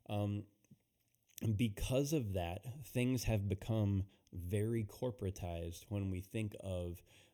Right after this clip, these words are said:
very visible, um, American churches. And a lot of these guys go to conferences and they teach people who are in smaller churches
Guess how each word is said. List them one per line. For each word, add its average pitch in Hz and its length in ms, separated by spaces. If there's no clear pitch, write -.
very 95 460
visible, 95 720
um, 90 320
American 95 680
churches. 90 600
And 98 180
a 101 100
lot 104 320
of 147 60
these 113 180
guys 90 440
go 117 180
to 120 80
conferences 101 880
and 101 140
they 95 120
teach - 500
people 101 400
who 101 180
are 90 80
in 92 260
smaller 110 600
churches 92 600